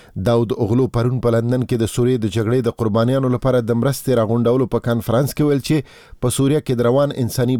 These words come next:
بحران اساسي عامل هغه بشري ضد جنایتونه دي چې د اسد رژیم او د اسلامي دولت په نامه وسلواله ډله یا داعش یې ترسره کوي. د ترکیې صدر اعظم ویل هغه کسان چې د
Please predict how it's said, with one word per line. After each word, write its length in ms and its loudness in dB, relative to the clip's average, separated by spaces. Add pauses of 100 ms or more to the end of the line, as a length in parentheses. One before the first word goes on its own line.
بحران 340 2
اساسي 440 -2
عامل 360 2 (360)
هغه 260 2
بشري 280 0
ضد 300 -4
جنایتونه 480 0
دي 160 0
چې 580 -4
د 140 -2
اسد 300 0
رژیم 380 0
او 80 2
د 200 0
اسلامي 400 0
دولت 240 0
په 140 0
نامه 180 2
وسلواله 540 0
ډله 240 2 (360)
یا 120 2
داعش 360 0
یې 140 -2
ترسره 400 -2
کوي. 180 2 (540)
د 240 0
ترکیې 380 -2
صدر 220 2
اعظم 220 -2
ویل 200 0
هغه 180 -2
کسان 320 -2
چې 180 -2
د 80 -2